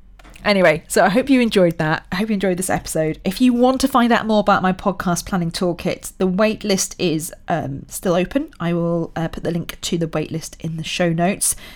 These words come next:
Get on board. Get yourself a little podcast planning toolkit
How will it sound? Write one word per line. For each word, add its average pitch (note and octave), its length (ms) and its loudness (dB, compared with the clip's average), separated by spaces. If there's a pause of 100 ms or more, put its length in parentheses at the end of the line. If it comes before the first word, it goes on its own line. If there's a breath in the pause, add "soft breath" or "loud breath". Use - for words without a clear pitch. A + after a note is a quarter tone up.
(140 loud breath)
Get - 120 0
on G3+ 140 2
board. G#3 440 6 (440 loud breath)
Get - 120 -8
yourself F#3 300 -2
a G3 40 -2
little F3+ 120 -2
podcast - 460 -6
planning F3 460 -2
toolkit - 760 -4